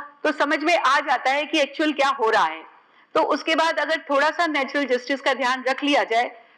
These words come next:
तो फिर बहुत चीजें, अ, फैलती नहीं है, लोग भी समझ जाते हैं। किसी के साथ अगर आप थोड़ा सा, अ, strict भी होना पड़े, तो भी वो मुश्किल नहीं होता, क्योंकि दूसरे को भी समझ में आता है कि हाँ, कुछ गलती हुई है।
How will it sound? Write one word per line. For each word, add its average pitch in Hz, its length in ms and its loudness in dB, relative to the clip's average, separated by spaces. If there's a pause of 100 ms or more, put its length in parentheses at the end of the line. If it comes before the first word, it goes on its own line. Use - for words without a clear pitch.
(160)
तो 339 80 4
फिर 381 460 -2 (220)
बहुत 285 340 2
चीजें, 311 600 0
अ, 240 80 2
फैलती 262 500 0
नहीं 214 240 2
है, 208 80 2
लोग 247 260 2
भी 311 100 -2
समझ 277 280 -2
जाते 254 320 0
हैं। 339 400 -2 (140)
किसी 294 200 2
के 311 100 2
साथ 285 200 0
अगर 285 240 0
आप 285 220 0
थोड़ा 277 220 2
सा, 285 340 0 (340)
अ, 247 240 2
strict 269 380 -2
भी 349 100 4
होना 277 280 2
पड़े, 269 260 0 (300)
तो 294 100 2
भी 330 140 2
वो 320 420 -2
मुश्किल 294 380 0
नहीं 285 140 2
होता, 302 200 2
क्योंकि 330 220 -4
दूसरे 277 260 -2
को 320 100 0
भी 311 100 2
समझ 269 280 0
में 285 120 2
आता 247 280 2
है 277 80 0
कि 277 120 -6
हाँ, 247 220 0
कुछ 254 160 -8
गलती 226 260 0
हुई 240 140 -4
है। 247 80 0